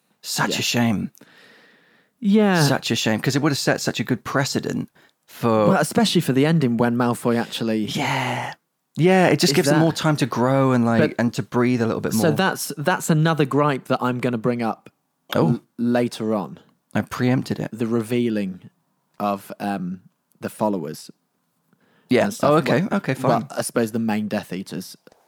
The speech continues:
Speaker 2: um,
Speaker 1: Yeah.
Speaker 2: that are brought up.
Speaker 1: The
Speaker 2: That's
Speaker 1: ones
Speaker 2: an-,
Speaker 1: who return.
Speaker 2: that's another gripe that, that got me. But, um, obviously in the books,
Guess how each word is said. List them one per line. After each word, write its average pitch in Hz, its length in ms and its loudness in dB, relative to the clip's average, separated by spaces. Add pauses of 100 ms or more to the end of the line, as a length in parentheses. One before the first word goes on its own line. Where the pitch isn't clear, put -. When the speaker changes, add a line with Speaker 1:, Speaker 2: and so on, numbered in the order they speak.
(120)
Speaker 2:
um, - 80 -4
Speaker 1:
Yeah. 107 120 2 (340)
Speaker 2:
that 107 240 -12
are - 20 -10
brought 95 220 -10
up. - 320 -16
Speaker 1:
The 117 80 0
Speaker 2:
That's 117 80 4
Speaker 1:
ones 117 120 0
Speaker 2:
an-, 123 60 -2
Speaker 1:
who 117 60 -2
return. 110 420 -6 (140)
Speaker 2:
that's 120 160 -6
another 147 320 2
gripe 117 500 0 (200)
that, 110 260 -6 (200)
that 104 300 -12
got 104 220 -6
me. 98 140 -6
But, 101 340 -8
um, 98 320 -10 (920)
obviously 196 320 6
in 175 80 6
the 165 60 6
books, 139 340 2